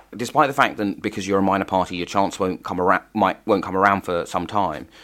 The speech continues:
the advantage, perversely, from that quite poor set of polling for Change U K is there are lots and lots of things they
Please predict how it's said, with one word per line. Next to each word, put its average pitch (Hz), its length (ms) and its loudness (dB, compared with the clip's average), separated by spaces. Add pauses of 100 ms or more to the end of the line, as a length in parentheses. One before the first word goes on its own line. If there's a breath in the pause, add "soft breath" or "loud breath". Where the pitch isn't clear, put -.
(220 loud breath)
the 107 380 6
advantage, 117 960 0
perversely, 107 480 0
from 87 160 -12
that 87 220 -8
quite 92 320 -4 (160)
poor 101 260 -2
set 92 200 -6
of - 140 -12
polling 87 540 -4
for 127 640 2
Change 76 480 -6
U 71 140 -10
K 69 500 -12 (420 soft breath)
is 110 360 0 (100)
there 113 340 4
are 117 220 6
lots 110 500 -2
and 107 160 -2
lots 107 400 -2
of 101 80 -8
things 92 420 -6
they 92 180 -4